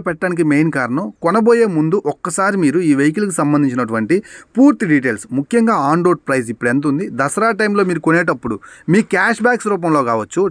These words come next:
గిఫ్ట్ వోచర్స్ రూపంలో కావచ్చు, ఫుల్ ట్యాంక్ పెట్రోల్ రూపంలో కావచ్చు, ఎంత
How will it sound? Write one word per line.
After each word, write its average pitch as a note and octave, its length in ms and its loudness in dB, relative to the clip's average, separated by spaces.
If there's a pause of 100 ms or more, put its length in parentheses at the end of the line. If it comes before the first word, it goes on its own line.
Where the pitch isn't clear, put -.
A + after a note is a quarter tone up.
(120)
గిఫ్ట్ E3+ 240 2
వోచర్స్ F#3+ 360 0
రూపంలో A#2 320 -4
కావచ్చు, G#2+ 280 -4 (320)
ఫుల్ C4 220 4
ట్యాంక్ A#3 220 0
పెట్రోల్ E3+ 340 0
రూపంలో B2+ 360 -2
కావచ్చు, G#2 200 -4 (200)
ఎంత A3+ 160 0